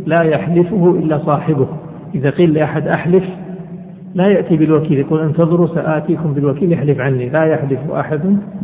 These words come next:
عن أحد، يحلف وصاحب اليمين. قال: "وفي كل حق لله"، هذا رقم اثنين. احنا قلنا واحد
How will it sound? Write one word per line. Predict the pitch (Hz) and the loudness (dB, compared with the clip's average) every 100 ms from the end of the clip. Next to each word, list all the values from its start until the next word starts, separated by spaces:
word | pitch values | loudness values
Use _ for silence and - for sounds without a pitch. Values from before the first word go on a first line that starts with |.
| - | -4
عن | 156 131 | -2 0
أحد، | 123 - - 156 | -2 -6 -8 -2
يحلف | 160 - 202 151 | -2 2 0 0
وصاحب | 135 147 120 160 - - - - | -2 -2 -2 -6 -6 -14 -16 -8
اليمين. | 139 131 135 131 101 - - - - - - - - - - - - | -4 2 2 2 -2 -12 -18 -20 -20 -20 -20 -20 -20 -20 -20 -20 0
قال: | 165 170 | 2 4
"وفي | 160 165 | 4 2
كل | 156 196 175 | 0 2 2
حق | 165 190 170 | 0 -2 -2
لله"، | 165 139 143 143 127 - - | -2 0 -2 0 -2 -4 -8
هذا | 170 156 139 | 0 2 2
رقم | 151 160 170 | 0 0 0
اثنين. | - 151 131 131 120 151 - - - - - - - - - - - - | 2 2 2 2 0 -6 -14 -16 -18 -18 -20 -20 -20 -20 -20 -20 -18 -4
احنا | 135 | -2
قلنا | 160 151 143 | 2 2 2
واحد | 143 147 160 196 | 2 2 2 0